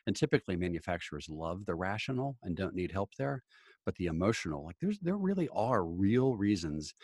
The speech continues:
If you're buying a chunk of metal that's been formed in a certain way, there can still be emotional reasons. Even, even if you're just looking for a commodity price, there's still emotional reasons that you can drive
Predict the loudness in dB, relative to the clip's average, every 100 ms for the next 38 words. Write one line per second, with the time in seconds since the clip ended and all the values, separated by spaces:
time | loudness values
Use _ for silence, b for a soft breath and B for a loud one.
0 | B B _ -2 0 0 0 0 0 -2
1 | -4 -4 -2 -2 -4 -2 -2 0 0 -4
2 | -10 b b -8 -4 -2 -2 -2 -2 2
3 | 4 4 0 -4 -2 0 0 0 0 4
4 | 4 4 2 0 0 0 2 2 2 2
5 | 0 0 2 2 2 -4 -4 -2 -2 -2
6 | -8 -14 -18 b b -2 0 2 2 0
7 | -4 0 0 2 -2 -4 -4 -4 -8 -20
8 | B B B -4 -2 0 0 4 4 4
9 | -2 -6 -4 -2 -2 -4 -2 0 0 0
10 | -2 -4 0 0 0 -6 -6 -4 -2 0
11 | 0 0 0 2 2 0 0 0 -2 -2
12 | -2 -2 -2 -6 -6 -8 -8 -6 -6 -4
13 | -2 -2